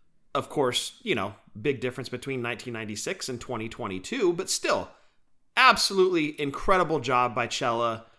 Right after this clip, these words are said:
I like the look of 'em. They're gonna be a pass for me, though, because, again, budget only goes so far.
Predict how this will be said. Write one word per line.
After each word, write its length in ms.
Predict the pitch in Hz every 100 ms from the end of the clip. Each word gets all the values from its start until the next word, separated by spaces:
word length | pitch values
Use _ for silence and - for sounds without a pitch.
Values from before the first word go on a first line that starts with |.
| _ _ _ _ _
I 140 | 165 208
like 280 | 247 240 233
the 80 |
look 220 | 220 226 233
of 120 | 220
'em. 340 | 226 220 214
They're 120 | 151
gonna 220 | 156 185 185
be 140 | 190
a 60 | 185
pass 360 | 165 170 165
for 140 | - 175
me, 160 | 170
though, 260 | 160 160 160
because, 600 | 151 151 135 117 110 - _ -
again, 500 | 143 135 127 123 123 - _ _ -
budget 400 | 113 156 156 160
only 160 | 160 156
goes 260 | 151 147
so 140 | 156 143
far. 600 | - 139 139 139 135